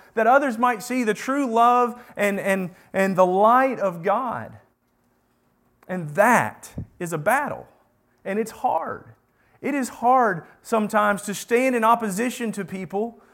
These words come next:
to stand against their actions and their characters that sometimes the world around looks at and says, "No, those things are good. I want that. That is inclusive. That is, is loving. That is, is allowing people to have choice.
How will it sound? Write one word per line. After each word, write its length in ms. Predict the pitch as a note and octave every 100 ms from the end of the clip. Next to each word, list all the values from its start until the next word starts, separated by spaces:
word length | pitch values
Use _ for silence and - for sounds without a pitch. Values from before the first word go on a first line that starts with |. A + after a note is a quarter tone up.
| _ _
to 100 | G#3+
stand 460 | - B3 B3+ C#4 A#3
against 440 | F#3+ B3+ - F3
their 300 | G#3+ B3+ B3
actions 400 | A#3 A3+ A#3 A3
and 140 | G3+
their 100 | A#3
characters 520 | A#3+ A#3+ A#3 A3+ A#3 A3+ - -
that 460 | A3 A3 - - _ A#2+
sometimes 500 | - C4+ B3+ B3 G#3+
the 80 | A3
world 220 | A#3 A#3
around 240 | A3+ A#3+
looks 180 | A#3 A#3
at 60 | A3+
and 100 | G#3+
says, 220 | A3 G3+
"No, 180 | A#3 A3+
those 200 | B3 A#3+
things 260 | A3 F#3+
are 60 | G3+
good. 280 | F3+ B3+ G#3+
I 80 |
want 320 | G#3 G#3 C4 B3+
that. 340 | E3+ C#3 - _
That 280 | E3 A#3 C4+
is 140 | A#3
inclusive. 680 | G#3 G3+ - C4 C#4+ B3 F3
That 200 | E3 B3
is, 220 | B3 G3 - - -
is 180 | G3+ F#3+
loving. 500 | G#3 B3 C#4 A3+ F#3+
That 220 | G#3+ C#4
is, 240 | B3 G3+ - _
is 160 | G3+ G3
allowing 520 | F#3 G3 B3 C#4+ C4
people 360 | B3 C4 B3 A#3
to 100 | G#3+
have 260 | G#3+ G3+
choice. 540 | - C#4 D4 B3+ D#3